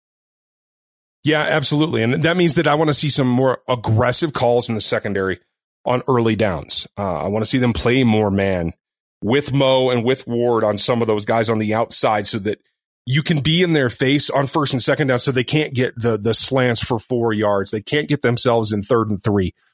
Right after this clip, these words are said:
or third and five. You know what I mean? You gotta keep them in longer yards to go.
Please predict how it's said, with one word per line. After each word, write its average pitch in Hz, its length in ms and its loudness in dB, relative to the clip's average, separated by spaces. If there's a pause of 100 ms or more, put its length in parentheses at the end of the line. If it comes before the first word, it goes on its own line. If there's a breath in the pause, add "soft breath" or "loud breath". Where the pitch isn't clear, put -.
(120)
or - 80 -4
third 110 300 0
and 95 120 -6
five. 85 360 -4
You 95 100 -2
know 101 60 0
what 101 100 0
I 98 40 0
mean? 104 180 -2
You 110 160 -2
gotta 113 220 0
keep 117 200 -2
them 101 140 -4
in 104 60 -2
longer 101 560 0
yards 95 360 2
to - 60 -4
go. 80 160 -6